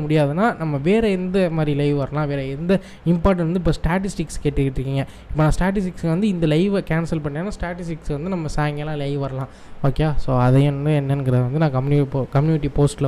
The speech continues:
வந்து சொல்றேன். ஓகே, so அதுக்கும் ச-, அதுக்காச்சும் support பண்ணுங்க. ஓகே, இதுக்கு support பண்ண எல்லாருக்குமே thank you. ஓகே, so உங்களை, அ, next video இல்லாட்டி next இதுல ஏதாச்சும் contact பண்ணும்போது அதுல வந்து உங்களை சந்திக்கிறேன். அ, until then, bye from C A Tamil. ஓகே, so bye guys, bye.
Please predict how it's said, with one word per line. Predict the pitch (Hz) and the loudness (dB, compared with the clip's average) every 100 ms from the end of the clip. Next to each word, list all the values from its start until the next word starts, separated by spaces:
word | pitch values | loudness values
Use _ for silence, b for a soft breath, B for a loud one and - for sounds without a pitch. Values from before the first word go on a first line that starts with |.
| 127 | -2
வந்து | 143 196 B B B - | -2 -2 B B B 2
சொல்றேன். | 143 139 180 190 - - - 139 | 2 4 0 -2 -10 -18 -6 -4
ஓகே, | 135 160 - | 0 0 0
so | 135 127 | 0 2
அதுக்கும் | 147 170 151 | 2 0 2
ச-, | 127 | 0
அதுக்காச்சும் | 131 151 - | 2 0 2
support | 135 147 143 | 2 4 2
பண்ணுங்க. | 127 123 156 131 | 0 2 2 2
ஓகே, | 120 143 147 B B 180 | 0 0 -2 B B 2
இதுக்கு | 196 - 185 | 2 2 0
support | 165 160 147 | 2 0 0
பண்ண | 151 180 147 | 0 0 2
எல்லாருக்குமே | 139 139 143 147 139 123 127 | 4 4 4 4 4 4 2
thank | 131 127 | 2 4
you. | 208 214 B B B 151 | 2 2 B B B -4
ஓகே, | 165 180 - | -2 -2 -2
so | 151 139 | -2 0
உங்களை, | 139 139 135 139 | 0 0 2 0
அ, | 135 135 | 0 -2
next | 135 - 151 | -6 -8 -6
video | 147 139 151 135 | -4 -2 -2 -2
இல்லாட்டி | 131 139 135 | -4 -4 -6
next | 127 - 147 | -8 -6 -4
இதுல | 131 135 | -4 -4
ஏதாச்சும் | 127 131 127 135 | -6 -6 -6 -8
contact | 135 131 | -8 -8
பண்ணும்போது | 127 127 160 | -8 -4 -2
அதுல | 147 135 131 | 0 0 -2
வந்து | 135 | -2
உங்களை | 131 123 | -2 -2
சந்திக்கிறேன். | 131 127 143 214 B B B B | -4 -6 -4 -4 B B B B
அ, | 147 143 143 | -6 -4 -4
until | 143 147 147 | -4 -6 -6
then, | 160 135 | -10 -10
bye | 131 127 - | -10 -10 -14
from | - 139 - | -14 -14 -12
C | - 123 | -8 -6
A | 120 | -6
Tamil. | 117 113 123 | -8 -8 -10
ஓகே, | - 135 - | -6 -4 -6
so | 120 123 | -8 -6
bye | 131 127 | -4 -4
guys, | 139 - 123 | -8 -10 -16
bye. | 120 | -18